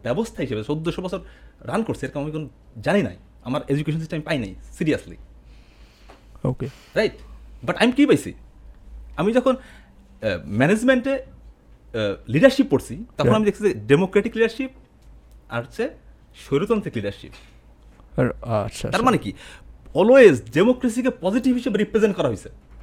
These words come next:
Speaker 2: Right,
Speaker 1: আর অন্যদিকে
Speaker 2: true।
Speaker 1: আরেকটা বিষয়কে আনাই হয় নাই। তার মানে আমি এটাকে possible কি, আমি তো এটা জানিই না।
Speaker 2: True।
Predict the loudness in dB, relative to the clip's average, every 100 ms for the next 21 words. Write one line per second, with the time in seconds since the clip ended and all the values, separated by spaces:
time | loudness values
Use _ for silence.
0 | -20 -16 -10 -8 -4 -2 0 2 2 0
1 | 0 0 2 2 0 -4 -8 -4 -2 -2
2 | -4 -10 -18 -20 -8 -4 -2 -2 -4 -8
3 | -20 -4 2 2 2 -2 -14 -12 -6 -6
4 | -6 -8 -4 2 2 2 -4 0 2 4
5 | 4 0 -10 -20 -20 -20 -20 -16 -6 -4